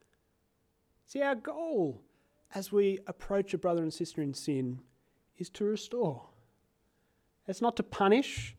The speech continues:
it's not to demoralize, it's not to tear down, it's not to humiliate or embarrass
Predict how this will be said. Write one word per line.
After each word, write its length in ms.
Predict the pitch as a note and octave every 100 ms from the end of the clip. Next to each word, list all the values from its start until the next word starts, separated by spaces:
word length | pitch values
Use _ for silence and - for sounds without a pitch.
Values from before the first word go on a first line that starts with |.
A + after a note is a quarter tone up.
| - - _
it's 120 | -
not 160 | G#3 G#3
to 80 | G#3
demoralize, 920 | F#3 F#3 F3 G3 F#3+ G3 G3+ A3 G#3
it's 140 | E3+
not 140 | G3 G3+
to 80 | G3
tear 420 | - - G#3+ G3
down, 540 | F3 F#3 G3 A3+ C4 C4 - - -
it's 120 | -
not 120 | A3 A3
to 60 |
humiliate 720 | G#3+ G#3+ F#3+ F#3+ G#3 G#3+ A3+ A3+
or 160 | F3+
embarrass 760 | D#3+ D#3 F3 F#3+ G#3+ A3 -